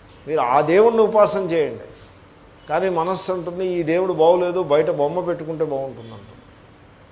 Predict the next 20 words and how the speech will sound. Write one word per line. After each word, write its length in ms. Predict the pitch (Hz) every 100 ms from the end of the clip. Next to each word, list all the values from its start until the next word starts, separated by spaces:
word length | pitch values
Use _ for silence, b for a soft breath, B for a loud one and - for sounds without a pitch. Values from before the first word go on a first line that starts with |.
| - -
లేకపోతే 280 | 143 156 170
మంత్రం 420 | 135 151 180 185
చెప్పుకుంటే 380 | 180 170 175 165
బాగుంటుంది 500 | 160 147 147 131 120
అంటుంది, 600 | 113 - - - - -
లేకపోతే 280 | 139 175 -
కర్మ 240 | 143 170
చేస్తే 380 | 180 180 - 185
బాగుంటుంది, 680 | 156 147 143 120 110 101 127
లేకపోతే 300 | 156 175 151
రైలు 200 | 175 185
ఎక్కి 180 | 185
ఎక్కడికైనా 440 | 180 160 165 175 175
తీర్థయాత్ర 600 | 156 151 151 170 175 175
చేస్తే 360 | 170 156 151 170
బాగుంటుంది 560 | 147 156 147 127 113 107 - - - - - - - 113
అని 140 | 117
ఇలా, 340 | 117 131 131 127 123
ఇలాగా. 380 | 113 123 107 101 - - - - - - - - - - - - - - - -
కాబట్టి 600 | 127 170 147 120 135 160